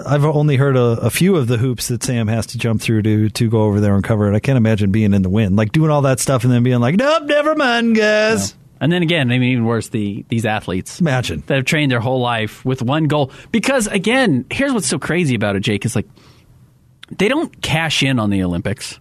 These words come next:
Speaker 2: Nobody really cashes in. Like, if you're a high-paid athlete at the Olympics, you're either a gymnast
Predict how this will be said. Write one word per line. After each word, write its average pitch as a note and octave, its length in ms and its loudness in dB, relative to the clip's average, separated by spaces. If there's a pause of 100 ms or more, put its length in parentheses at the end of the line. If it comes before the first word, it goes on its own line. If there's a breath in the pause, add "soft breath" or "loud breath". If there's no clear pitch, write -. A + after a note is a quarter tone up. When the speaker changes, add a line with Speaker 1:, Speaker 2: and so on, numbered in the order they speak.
(140)
Speaker 2:
Nobody B3 280 0
really E3 300 0
cashes B2+ 340 0
in. A2+ 140 0
Like, D3 240 0 (340 loud breath)
if G#3+ 180 0
you're C#4 140 2
a A#3 80 2
high-paid F#3 480 0
athlete D#3 320 0
at B2+ 80 0
the C3 140 2
Olympics, B2+ 360 0
you're C3+ 120 0
either A#2 200 0
a A2+ 60 0
gymnast E3 640 -2